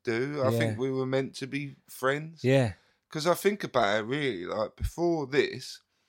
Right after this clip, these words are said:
Speaker 1: we probably only saw each other, like, four times, and we probably hadn't had lots of conversations,
Speaker 2: No,
Speaker 1: really.
Speaker 2: but it's funny, I feel
Speaker 1: We
Speaker 2: like
Speaker 1: bonded really quickly,
Speaker 2: Yeah, I
Speaker 1: though.
Speaker 2: feel like we were always still in each other's, like, obviously through social media and stuff like that, and the odd text here and there and,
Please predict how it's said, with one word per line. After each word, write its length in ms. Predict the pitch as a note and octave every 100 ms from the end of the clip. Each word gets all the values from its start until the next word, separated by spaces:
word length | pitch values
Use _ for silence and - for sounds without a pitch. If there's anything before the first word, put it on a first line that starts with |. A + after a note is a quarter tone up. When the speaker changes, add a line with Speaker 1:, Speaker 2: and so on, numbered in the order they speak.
| _ _ _ _
Speaker 1:
we 100 | D#3+
probably 340 | - - F#3+
only 180 | D3+ C3+
saw 320 | A#2+ F3 F#3
each 160 | B2+ -
other, 180 | G2+ G2
like, 120 | -
four 320 | - G2 G2+
times, 640 | G2 - G#2+ B2 C3+ C3+ A#2
and 100 | A2 - - _
we 60 | C#3
probably 240 | - F#3 D3
hadn't 160 | B2
had 120 | A#2 - _ _ _ _ _ _ _ _
lots 400 | A2+ C3+ - -
of 100 | F3
conversations, 1040 | - G2 F#2 - - F2 G2 - - F#2+ B2
Speaker 2:
No, 300 | C#3+ C#3 G2+
Speaker 1:
really. 160 | - -
Speaker 2:
but 100 | C3
it's 80 | B2+
funny, 360 | - C#3+ B2
I 80 | A2+
feel 200 | - C#3
Speaker 1:
We 60 | B2+
Speaker 2:
like 140 | B2+
Speaker 1:
bonded 420 | A#3 B3+ F3 B2
really 360 | B2+ D#3+ E3 B2
quickly, 380 | - C#3 E3 B2+
Speaker 2:
Yeah, 280 | C3+ A2 F2+
I 40 |
Speaker 1:
though. 60 | -
Speaker 2:
feel 140 | D3
like 160 | C#3 A#2+
we 480 | C3 C3 B2+ B2+ B2
were 260 | - B2 C3
always 320 | C#3 B2+ A#2
still 360 | - - B2+ A#2
in 120 | A2
each 200 | G#2+ -
other's, 220 | A#2 G#2+ G#2
like, 100 | G#2+
obviously 320 | C3 - G2
through 160 | -
social 340 | F#2+ G#2+ F#2+ G#2+
media 260 | G#2+ G2 F#2+
and 80 | G2
stuff 240 | - F#2+
like 100 | G2
that, 80 | F#2+
and 80 | G2+
the 40 |
odd 140 | G2+ G2
text 360 | - G#2+ - G#2+
here 180 | G2
and 140 | F#2+ F#2+
there 280 | G2 F#2+ G2
and, 240 | G2